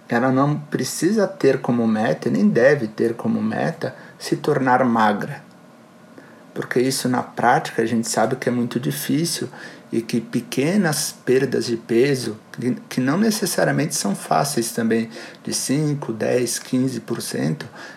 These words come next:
já trazem muito benefício pra saúde. Então, eu acho que faz sentido isso que você disse, Sara, que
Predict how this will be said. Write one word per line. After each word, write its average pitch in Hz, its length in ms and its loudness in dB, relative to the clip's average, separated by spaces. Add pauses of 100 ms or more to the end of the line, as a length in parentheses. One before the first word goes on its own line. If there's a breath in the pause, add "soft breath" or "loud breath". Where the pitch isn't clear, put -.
já 123 180 2
trazem 131 960 2
muito 135 360 2
benefício 135 840 0 (380 loud breath)
pra 127 120 -2
saúde. 113 640 2 (380 loud breath)
Então, 127 600 -2
eu 120 160 4
acho 123 200 2
que - 80 -10
faz 131 300 2
sentido 139 580 0
isso 123 240 0
que - 120 -10
você 117 320 0
disse, 131 440 0
Sara, 113 380 0
que - 260 -6